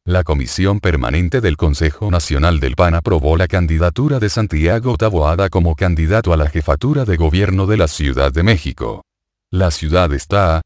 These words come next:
literal, cayéndose a pedazos, hay muchas cosas por hacer, planear, ordenar, proyectar.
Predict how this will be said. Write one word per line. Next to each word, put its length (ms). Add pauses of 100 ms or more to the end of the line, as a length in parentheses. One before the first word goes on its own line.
literal, 680 (120)
cayéndose 640
a 40
pedazos, 640 (120)
hay 200
muchas 420
cosas 380
por 180
hacer, 440 (140)
planear, 640 (100)
ordenar, 560 (120)
proyectar. 720